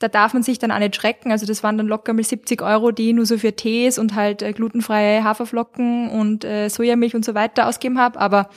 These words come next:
gut, ich sag immer, die beste Investition ist die, die man sich selbst macht, in dem Fall in die Gesundheit. Von dem her war's mir das auch wert. Aber ja,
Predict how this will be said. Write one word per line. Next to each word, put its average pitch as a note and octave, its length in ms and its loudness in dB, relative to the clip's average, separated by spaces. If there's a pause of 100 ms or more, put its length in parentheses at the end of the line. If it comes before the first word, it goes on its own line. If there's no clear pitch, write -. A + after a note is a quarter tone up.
(360)
gut, A3+ 200 -2
ich G#3 80 -2
sag G3+ 240 0
immer, A3 200 2
die G#3 300 -6 (400)
beste A3+ 260 0
Investition A3 580 0
ist G#3 180 -2
die, G#3+ 40 -4
die G#3 120 0
man G3+ 140 0
sich G3+ 140 -4
selbst G3+ 340 -4
macht, G#3+ 220 -2
in G#3+ 120 -2
dem G#3+ 100 0
Fall G#3 140 -2
in G3+ 80 2
die F#3+ 80 -4
Gesundheit. A#3 720 0 (420)
Von G3+ 200 -8
dem F#3+ 180 -2
her F#3 240 -4
war's F#3+ 180 2
mir G3 100 -2
das F#3+ 180 -6
auch F#3 100 -4
wert. G3+ 280 0
Aber G#3 180 2
ja, G3 200 0